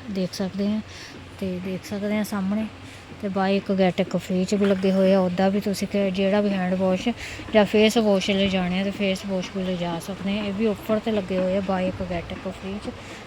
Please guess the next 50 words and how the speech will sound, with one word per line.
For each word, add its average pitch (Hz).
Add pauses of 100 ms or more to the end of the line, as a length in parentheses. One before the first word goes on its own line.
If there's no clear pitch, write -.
(120)
ਤੇ 208
ਇੱਧਰ 196
ਤੁਹਾਨੂੰ 214
ਸਾਬਣ 196
ਵੀ 208
ਮਿਲ 196
ਜੂਗਾ 196 (680)
ਲਕਸ 208
ਇੱਕ 226
ਸੌ 226
ਸੈਂਤੀ 202
ਰੁਪਈਏ, 185
ਹੈ 190
ਨਾ, 208 (360)
ਲਕਸ 208
ਹੁਣ 208
ਇੱਕ 196
ਸੌ 208
ਪੰਜਾਹ 190
ਰੁਪਈਏ 180
ਦਾ 196
ਰੇਟ 196
ਵੀ 220
ਲਿਖੇ 208
ਹੋਏ 190
ਆ। 196
ਲਕਸ 196
ਜਿਹੜਾ 208
ਵੀ 214
ਲਿਜਾਣਾ, 202
ਵੱਖ 202
ਵੱਖ 208
ਰੇਟ 190
ਲਿਖੇ 190
ਹੋਏ 196
ਆ, 214 (520)
ਤੇ 190
ਨਾਲ 190
ਨਾਲ 185
ਸਾਰਾ 196
ਮੈਂਸ਼ਨ 190
ਕੀਤਾ 185
ਹੋਇਆ 185
ਆ 196
ਰੇਟ। 180 (460)
ਤੇ 202
ਜ਼ਰੂਰ 208
ਇੱਕ 214
ਵਾਰੀ 196
ਵਿਜ਼ਿਟ 185